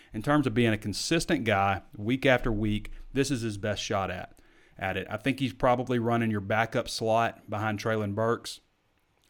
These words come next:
Probably gonna be asked to do a lot of things that Burks does. And, you know, uh, they, they kinda give those guys all the same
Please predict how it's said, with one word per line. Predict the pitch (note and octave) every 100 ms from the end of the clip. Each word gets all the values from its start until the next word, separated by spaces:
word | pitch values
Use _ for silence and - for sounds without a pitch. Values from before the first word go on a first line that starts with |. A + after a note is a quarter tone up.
| -
Probably | C#3+ C3 B2 B2
gonna | A#2 A#2
be | A#2
asked | A2+ A2
to | A#2
do | A2
a |
lot | A2 G#2+
of | A2
things | A2+ G#2+ G2+
that | G#2+ G#2
Burks | G#2+ G#2+ -
does. | A2 G#2 G#2+ G2+ - - -
And, | G#2 G#2
you | G#2
know, | G2+ G2 - - - - - _ -
uh, | G2 G2+
they, | F#2+ G#2
they | G#2
kinda | G#2 G#2+ G#2
give | G#2 G2+
those | G2+
guys | G#2 G2+ G#2
all | G#2
the | G2
same | - G#2 G2+ G2+